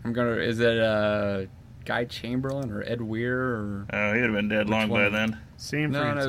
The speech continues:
Speaker 1: was one of
Speaker 2: Sam
Speaker 1: the
Speaker 2: Francis. Yeah,
Speaker 1: Sam
Speaker 2: it would have been
Speaker 1: Francis.
Speaker 2: Sam
Speaker 1: There we
Speaker 2: Francis.
Speaker 1: go.
Speaker 2: Yeah, that
Speaker 3: There
Speaker 2: would have
Speaker 3: you
Speaker 2: been
Speaker 3: go.
Speaker 2: it.
Speaker 3: Good. I, I get
Speaker 1: Man.
Speaker 3: a question in. But yeah, come on, the Chicago Maroons. That's like,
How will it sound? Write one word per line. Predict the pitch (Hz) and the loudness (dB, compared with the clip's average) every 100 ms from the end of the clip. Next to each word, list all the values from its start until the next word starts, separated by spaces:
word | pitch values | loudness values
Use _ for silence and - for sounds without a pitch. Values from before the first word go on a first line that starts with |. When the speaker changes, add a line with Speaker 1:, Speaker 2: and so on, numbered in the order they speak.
| 123 | 0
Speaker 1:
was | |
one | 139 175 | 0 2
of | 160 | 8
Speaker 2:
Sam | 220 | 10
Speaker 1:
the | 202 | 12
Speaker 2:
Francis. | 185 151 107 95 - | 12 12 8 2 4
Yeah, | 139 | 8
Speaker 1:
Sam | 135 117 | 10 10
Speaker 2:
it | 117 | 10
would | 127 | 6
have | 123 123 | 4 4
been | |
Speaker 1:
Francis. | |
Speaker 2:
Sam | 135 | 4
Speaker 1:
There | 120 | 6
we | 123 110 | 6 6
Speaker 2:
Francis. | 98 98 101 | 2 -2 0
Speaker 1:
go. | |
Speaker 2:
Yeah, | 120 113 104 | 4 6 4
that | 95 - | 2 -2
Speaker 3:
There | 107 | -2
Speaker 2:
would | 110 | 0
have | 104 | 0
Speaker 3:
you | |
Speaker 2:
been | 104 | -2
Speaker 3:
go. | 87 | -2
Speaker 2:
it. | - - - - - - | -8 -14 -16 -18 -14 -4
Speaker 3:
Good. | 131 127 104 | 0 0 0
I, | 120 127 127 143 | 0 0 -2 0
I | |
get | 147 | 4
Speaker 1:
Man. | 135 | 4
Speaker 3:
a | 113 | 2
question | 110 - 104 | -4 -6 -10
in. | 95 90 - - - - - - - | -10 -14 -16 -18 -18 -20 -20 -12 -6
But | 370 | -4
yeah, | 254 | 0
come | 370 320 | 2 6
on, | 165 | 6
the | 143 | 4
Chicago | - - 330 247 | 2 2 4 6
Maroons. | 170 139 147 269 208 147 139 | 6 6 4 4 6 4 2
That's | 214 | 0
like, | 214 | 0